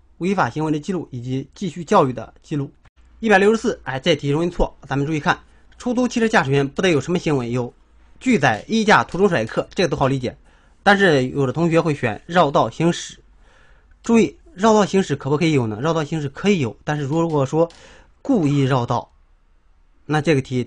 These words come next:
D 选项就应该选了，这里没有说故意俩字儿，所以是不选的。一百六十五，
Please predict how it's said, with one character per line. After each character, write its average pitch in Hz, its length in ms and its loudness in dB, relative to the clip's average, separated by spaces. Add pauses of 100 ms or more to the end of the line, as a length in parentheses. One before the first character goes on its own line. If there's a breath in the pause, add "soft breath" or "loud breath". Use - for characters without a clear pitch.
D 160 160 -2
选 120 120 -4
项 117 200 -4
就 123 80 -6
应 120 100 -6
该 123 100 -4
选 120 240 -4
了， - 120 -18 (400)
这 185 100 2
里 143 80 4
没 147 120 4
有 147 100 2
说 156 200 -4
故 196 200 -2
意 196 80 0
俩 104 180 -4
字 113 80 -6
儿， 110 140 -8 (640)
所 135 100 0
以 123 80 0
是 117 240 -8 (120)
不 156 80 -2
选 120 180 -2
的。 - 80 -16 (640)
一 220 80 -8
百 196 100 4
六 220 100 4
十 226 60 0
五， 165 160 -2